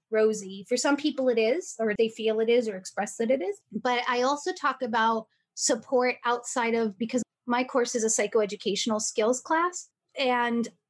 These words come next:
I believe it's really important to also be working with an individual therapist because there's so much that can come up for someone and will come up,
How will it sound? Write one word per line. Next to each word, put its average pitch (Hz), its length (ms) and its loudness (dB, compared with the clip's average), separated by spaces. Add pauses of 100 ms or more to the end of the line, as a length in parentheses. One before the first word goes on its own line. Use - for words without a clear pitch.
(280)
I 247 140 4
believe 269 320 0
it's 233 180 0
really 226 380 2
important 220 800 0
to 233 200 0
also 214 840 0 (400)
be 240 140 2
working 226 440 2
with 208 180 0
an 214 140 0
individual 202 720 0
therapist 175 1000 -6
because 226 840 -2 (420)
there's 285 260 0
so 294 140 2
much 277 340 0
that 233 160 0
can 233 200 2
come 220 240 0
up 196 300 -2
for 202 180 -6
someone 196 720 0 (460)
and 220 260 2
will 370 160 2
come 262 280 -4
up, 165 160 -10